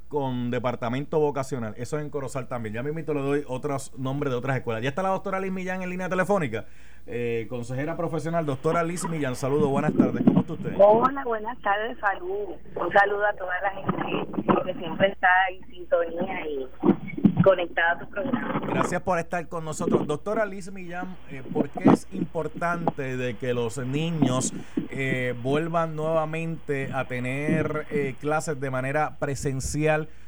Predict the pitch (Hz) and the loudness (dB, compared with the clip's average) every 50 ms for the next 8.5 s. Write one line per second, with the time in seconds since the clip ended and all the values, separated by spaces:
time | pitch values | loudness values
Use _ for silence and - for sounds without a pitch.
0 | - - - 123 123 113 - 143 143 156 165 165 170 165 156 151 - - 175 165 | -12 -10 -10 -10 -8 -6 -4 -4 -2 -2 -2 0 0 -2 -2 -4 -4 -4 -2 -2
1 | 160 151 147 147 143 143 139 135 135 143 156 160 160 156 151 151 143 - 139 135 | -2 0 -2 -2 0 0 0 0 0 -2 -2 0 0 2 2 0 0 0 -2 -2
2 | 135 143 156 165 165 151 143 127 127 135 135 - - 131 123 120 120 110 - 131 | 0 0 -2 -2 -2 -2 -2 -2 -2 -2 -4 -4 -6 -4 -2 -2 -2 -2 -2 -2
3 | 117 117 101 - 139 147 156 151 147 143 139 131 147 151 156 151 139 120 131 - | -2 -2 0 0 0 2 2 4 2 2 0 0 2 2 2 0 -2 -4 -4 -4
4 | - 156 156 156 - 156 143 131 104 - 143 147 151 156 147 151 143 135 127 - | -4 -4 -6 -6 -4 -4 -4 -4 -4 -4 -4 -4 -4 -4 -2 -2 -2 -2 -4 -6
5 | 151 151 143 151 147 139 131 - 151 147 151 - - 135 - - 143 151 151 135 | -6 -6 -2 -2 -2 -2 -2 -2 -4 -4 -4 -4 -4 -6 -4 -2 0 0 0 0
6 | - 131 123 120 127 139 143 147 139 143 143 - 139 127 - 127 117 113 - 123 | -2 -2 -2 0 -2 -2 -4 -4 -4 -4 -4 -4 -4 -4 -4 -2 -4 -2 0 -2
7 | 113 107 - 113 107 110 104 104 127 160 160 - 139 - 123 117 113 107 110 110 | -2 0 0 0 0 0 0 0 0 0 0 0 -2 -2 -2 -2 -2 -2 -2 -2
8 | 110 120 143 170 - - - 147 135 127 | -2 -2 -2 -2 -4 -4 -4 -4 -4 -4